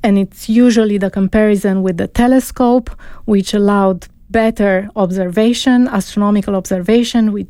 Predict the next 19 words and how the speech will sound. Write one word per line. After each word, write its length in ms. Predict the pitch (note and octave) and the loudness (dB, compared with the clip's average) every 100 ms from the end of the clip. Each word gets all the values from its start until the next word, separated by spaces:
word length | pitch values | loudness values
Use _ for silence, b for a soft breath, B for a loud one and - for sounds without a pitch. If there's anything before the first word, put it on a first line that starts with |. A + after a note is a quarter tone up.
| - | -14
changed 720 | - A3 A3 G#3+ F3+ G#3 - - B B - | -4 0 2 2 0 -6 -12 -18 B B -8
the 120 | F#3+ | -4
way 220 | F#3+ G3 | 0 0
that 220 | G3 F#3+ | 0 -2
we 60 | G3+ | -4
understood 600 | F#3 F#3+ E3 - G3+ F#3 | -6 -6 -8 -6 -4 -2
the 100 | F#3+ | -4
whole 340 | - F#3+ F3+ | -4 -2 -2
universe. 540 | F3+ F3+ F3 E3+ F3 G3+ | -2 -2 -4 -6 -8 -10
So 340 | - - G3 | -10 -4 -2
the 100 | F#3 | -2
telescope 760 | F#3+ B3 A#3+ A3 - A3+ G#3 F#3+ F#3+ | -2 0 0 -2 -4 -4 -4 -4 -2
gathered 360 | G#3 G3+ F#3+ | 0 0 -2
that 200 | G3 F#3+ | -4 -6
kind 280 | - G#3+ G#3 | -2 0 0
of 80 | F#3 | 0
information 920 | F#3 F#3+ F#3+ G#3 A3 G#3+ G3 F#3+ G#3 B B B B - | -4 -2 0 2 2 0 -2 0 -2 B B B B -4
and 400 | F#3+ F#3+ F#3+ F#3+ - - | 0 0 -2 -6 -8 0
enlarged 880 | F#3 F#3 G#3+ B3 G#3+ F#3 - - | 2 4 4 2 0 -4 -10 -14